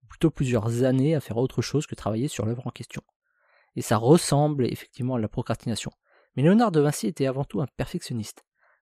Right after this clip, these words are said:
Lorsqu'il constatait que ses compétences actuelles n'étaient pas suffisantes pour obtenir le résultat qu'il désirait,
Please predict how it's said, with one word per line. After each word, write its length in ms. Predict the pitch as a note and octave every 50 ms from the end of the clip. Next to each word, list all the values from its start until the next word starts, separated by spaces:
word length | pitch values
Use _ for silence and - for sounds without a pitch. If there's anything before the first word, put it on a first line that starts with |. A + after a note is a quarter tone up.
| _
Lorsqu'il 440 | - D3+ F#3+ - - - - C#3+ C3+
constatait 480 | - - F#3+ F#3 - - F3 - - F3+
que 80 | -
ses 100 | - -
compétences 520 | - - G3+ G3 - E3+ - D#3+ C#3 - E3
actuelles 300 | - - - C#3+ B2+ B2
n'étaient 200 | B2 A2 - A#2+
pas 120 | - G2+
suffisantes 540 | F#2 - - - - - E3+ C#3+ C#3 C3 -
pour 120 | - F3+
obtenir 320 | F#3 - - F#3 E3 D3+ C3
le 80 | B2
résultat 400 | A#2+ C#3+ E3+ G#3 G3 - - E3+
qu'il 160 | - - D#3+ C#3
désirait, 460 | C3 B2+ B2 A#2 A#2 A2 B2 -